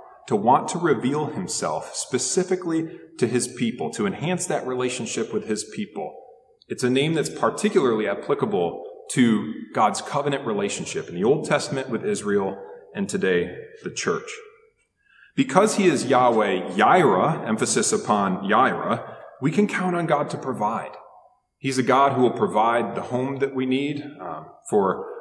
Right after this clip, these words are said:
our families, a God who will provide the job that meets your financial needs, a God you can count on to provide the community that your soul needs,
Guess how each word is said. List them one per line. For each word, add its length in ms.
our 100
families, 540
a 60
God 300
who 80
will 80
provide 400
the 80
job 400
that 120
meets 220
your 80
financial 560
needs, 380
a 60
God 340
you 60
can 140
count 240
on 100
to 100
provide 340
the 60
community 800
that 160
your 140
soul 460
needs, 400